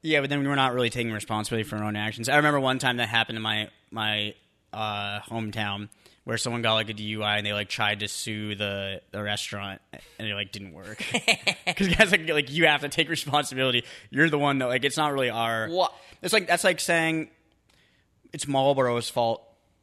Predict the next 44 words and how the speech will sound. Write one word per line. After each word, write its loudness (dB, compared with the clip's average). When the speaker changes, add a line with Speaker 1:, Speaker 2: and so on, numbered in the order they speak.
Speaker 1:
that -4
the -4
cigarettes -2
gave -2
me -8
cancer." -6
Like, 0
Speaker 2:
It 0
Speaker 1:
it's 2
Speaker 2:
is. -8
Speaker 1:
my 4
choice 0
to -6
s-, -4
<laughs> -20
to 0
buy 2
the -2
cigarettes. 0
That's -18
why 6
people 0
are 4
so 2
fucking -2
pathetic -2
in -4
this -6
fucking 0
world -2
where -2
they 2
need 0
to, 0
like, 0
sue -2
companies -4
because -4
their 2
products -2
did -2
something -4
to -10
them -4